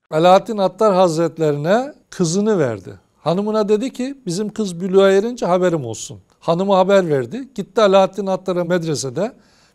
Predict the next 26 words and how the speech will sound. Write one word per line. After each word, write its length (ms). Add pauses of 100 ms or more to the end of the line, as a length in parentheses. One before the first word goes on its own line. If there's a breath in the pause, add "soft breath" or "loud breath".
mütalaa 440
yapıyor 360
derslerini. 560 (120)
Başının 480
altında 640
tuğla 400
var. 160 (160)
Yani 260
ya-, 160 (180)
yastık 460
yerine 360
tuğlası 480
var. 160 (120)
Dedi, 180
"Evladım, 540 (160)
kabul 260
edersen 480
kızımı 340
sana 300
nikahlamak 580
istiyorum." 460
dedi. 280 (160)
Alaaddin 380
Attar 300
Hazretleri 520
şaşırdı. 580